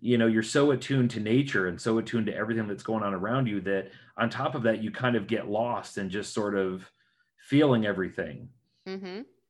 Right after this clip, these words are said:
Speaker 1: And then somewhere off in the distance, a leaf will crunch and you're
Speaker 2: <laughs>
Speaker 1: you know,
Speaker 2: <laughs>
Speaker 1: and the hair stands up on the back of your neck, and all of a sudden your heart rate picks up, and it is,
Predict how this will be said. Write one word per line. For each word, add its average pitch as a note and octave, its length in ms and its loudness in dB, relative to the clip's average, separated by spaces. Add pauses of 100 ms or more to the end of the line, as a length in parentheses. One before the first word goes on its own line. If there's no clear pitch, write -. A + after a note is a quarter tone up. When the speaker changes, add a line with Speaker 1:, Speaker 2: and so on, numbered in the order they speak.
(840)
Speaker 1:
And C#3 240 4
then C#3 380 6
somewhere C#3 500 4
off B2 180 2
in A2 40 -12
the A2+ 80 2
distance, A#2+ 360 2
a G#2+ 40 -4
leaf A2+ 300 0
will G2 100 -2
crunch F#2+ 340 -4
and G2 80 -4
you're F#2+ 300 -2 (480)
Speaker 2:
<laughs> A#3+ 240 -12 (440)
Speaker 1:
you C#3 160 6
know, B2 260 4 (300)
Speaker 2:
<laughs> - 280 -14
Speaker 1:
and B2+ 120 4
the B2+ 80 8
hair C#3+ 220 4
stands C3+ 340 6
up C#3 140 6
on B2 60 2
the A#2+ 60 2
back A#2+ 220 6
of A#2+ 60 -6
your A2+ 120 4
neck, B2 300 4
and A2 280 2
all A2 140 4
of B2+ 60 2
a - 20 -8
sudden A2 140 0
your F#2+ 100 -4
heart B2+ 280 2
rate A#2+ 220 0
picks A#2+ 260 -2
up, A#2+ 200 2
and A#2 100 2
it A2+ 100 2
is, G#2+ 120 0